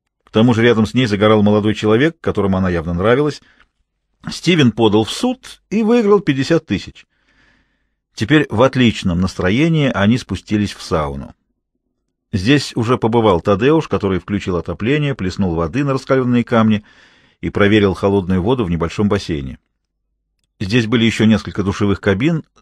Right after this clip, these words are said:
зал для массажа и две небольшие раздевалки для мужчин и женщин. Одновременно в сауне могло находиться около десяти человек.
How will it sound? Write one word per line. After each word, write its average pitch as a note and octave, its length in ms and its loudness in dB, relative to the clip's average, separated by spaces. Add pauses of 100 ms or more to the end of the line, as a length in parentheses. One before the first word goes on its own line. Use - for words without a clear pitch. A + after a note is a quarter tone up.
зал F#2+ 320 2
для F2+ 160 -2
массажа C#3+ 460 2
и G#2 100 0
две A2+ 200 -2
небольшие A2 380 0
раздевалки F#2 540 0
для F2 140 -2
мужчин A2 300 -2
и F2+ 40 -2
женщин. D#2 420 -8 (840)
Одновременно C#3 600 4
в - 60 -6
сауне E3 340 2
могло B2+ 220 2
находиться C3 640 -2 (180)
около C3+ 340 0
десяти A2+ 400 -6
человек. G2+ 500 -4